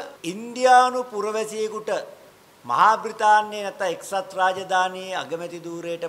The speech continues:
පත් වෙන්න පුළුවන් නම් ඇමරිකානු පුරවැසියෙකුට ලංකාවේ මුදල් ඇමති වෙන්න තියෙන බැරිකම මොකක්ද කියලා ආණ්ඩුවේ මන්ත්‍රීවරයෙක් ප්‍රශ්න කර තිබුණා. ඇත්තෙන්ම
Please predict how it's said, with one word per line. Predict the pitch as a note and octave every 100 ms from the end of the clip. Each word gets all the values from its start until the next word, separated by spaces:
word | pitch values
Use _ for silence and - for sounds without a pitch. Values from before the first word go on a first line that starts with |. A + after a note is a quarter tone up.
| E3
පත් | C3+ -
වෙන්න | D#3+ D#3 D#3+
පුළුවන් | - C3+ D3+ D3 D3
නම් | D#3 D#3+ D3 -
ඇමරිකානු | C#3+ F#3 A#3+ B3 B3 A3+ A3+ A3
පුරවැසියෙකුට | F#3+ F3+ F3+ F3+ F3 F3 F3 F3 A3 A#3+ - - -
ලංකාවේ | B2 D#3 G3+ - G3+ G#3
මුදල් | G3+ E3 F#3 F#3+
ඇමති | F#3+ F#3 F#3 F3+
වෙන්න | E3 E3+ F3
තියෙන | F3 F3+ F3+ A3 - - _ _ _ -
බැරිකම | B2+ E3 G#3 G3 F#3+ F3+
මොකක්ද | D3+ G3+ G#3+ - F3+
කියලා | D#3 C#3+ E3+ - - _ -
ආණ්ඩුවේ | C#3 E3 E3 F3
මන්ත්‍රීවරයෙක් | D#3 C#3+ C#3+ D#3 D3 C#3+ D#3+ -
ප්‍රශ්න | C#3 - C#3
කර | C3+ C#3+
තිබුණා. | C3+ A#2 G#2 - _ _ _ _ _ _ _ _ -
ඇත්තෙන්ම | D#3 D3+ G#3 G3+